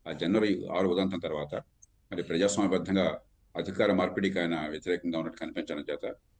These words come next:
అప్రతిష్ట పడాడనుకున్నారు. కానీ ఆయన పార్టీ నామినేషన్ సునాయాసంగా గెలిచారు.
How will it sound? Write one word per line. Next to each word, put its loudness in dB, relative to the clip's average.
అప్రతిష్ట -4
పడాడనుకున్నారు. -2
కానీ 0
ఆయన 4
పార్టీ 4
నామినేషన్ 4
సునాయాసంగా 0
గెలిచారు. -14